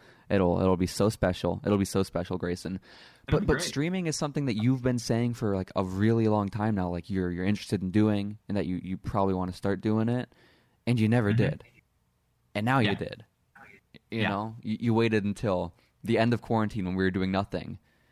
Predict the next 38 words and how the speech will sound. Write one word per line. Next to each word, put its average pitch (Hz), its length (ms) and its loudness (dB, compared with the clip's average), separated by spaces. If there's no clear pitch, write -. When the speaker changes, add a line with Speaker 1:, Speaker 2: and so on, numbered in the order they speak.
Speaker 1:
and 95 400 0
right 104 260 4
when 92 140 -4
school 110 320 2
kicks - 300 -8
in 95 120 -4
and 92 80 -4
you 92 80 0
have 87 120 -2
other 98 220 0
responsibilities, 92 920 -4
and, 92 220 -6
but 120 100 -4
now's 107 360 2
the 104 80 -2
time. 120 340 -2
Speaker 2:
Mm-hmm. 110 140 0
Speaker 1:
And 110 80 -2
so - 120 0
I 120 120 2
wanted 127 320 2
to 110 60 0
know, 104 360 2
it 104 80 2
was 107 140 2
the 101 100 -2
very 113 220 2
first 107 240 -2
thing 117 120 2
I 104 40 4
wrote 101 180 4
down 104 160 2
on 101 100 0
our 92 120 2
list 120 240 0
this 107 200 -2
week 87 180 -2
for 92 260 -6